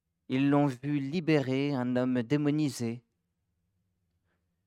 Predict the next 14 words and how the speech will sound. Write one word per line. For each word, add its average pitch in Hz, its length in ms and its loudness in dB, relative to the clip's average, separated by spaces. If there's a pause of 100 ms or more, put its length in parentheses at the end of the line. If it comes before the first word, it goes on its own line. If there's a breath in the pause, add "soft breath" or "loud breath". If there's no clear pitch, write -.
(480)
Ils 143 180 -2
l'ont 175 140 6
vu 170 160 2
guérir 185 400 4
une 180 100 0
femme 180 380 2
malade 139 680 2 (560)
depuis 139 300 -4
douze 147 320 -4
ans. 117 160 -2 (2250)
Ils 135 260 -2
l'ont 143 120 6
même 151 400 4
vu 139 480 0